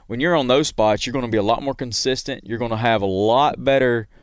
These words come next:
hunts. You're gonna have, you know, more exciting hunts, those hunts where, where it's almost like elk hunting. You know, they're, they're bugling and you're calling 'em and all that kinda stuff. That's what's fun, catch a mature deer doing all that, putting on a show,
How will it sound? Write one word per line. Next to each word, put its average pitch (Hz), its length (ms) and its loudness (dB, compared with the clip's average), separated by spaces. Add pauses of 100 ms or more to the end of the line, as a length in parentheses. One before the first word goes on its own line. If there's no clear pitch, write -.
hunts. 135 520 -2
You're 117 100 -4
gonna 120 160 0
have, 113 460 0
you 113 100 -10
know, 104 160 -2
more 123 280 2
exciting 131 460 2
hunts, 131 300 -2
those 120 200 0
hunts 131 260 0
where, 113 240 0 (320)
where 123 160 2
it's 117 100 0
almost 139 280 0
like 123 180 2
elk 123 240 2
hunting. 104 400 -4
You 120 120 -6
know, 113 180 0
they're, 117 260 0
they're 120 140 2
bugling 135 600 0
and 110 220 -4 (240)
you're 123 140 -2
calling 143 360 2
'em 139 140 0
and 127 80 0
all 139 140 4
that 143 140 2
kinda 147 200 0
stuff. 139 240 0
That's 147 220 2
what's 117 220 -4
fun, 117 520 -2 (460)
catch 151 160 2
a 143 40 0
mature 143 440 0
deer 139 380 2
doing 123 240 -2
all 123 160 2
that, 120 480 2
putting 151 180 0
on 131 140 -2
a 104 40 -6
show, 110 540 0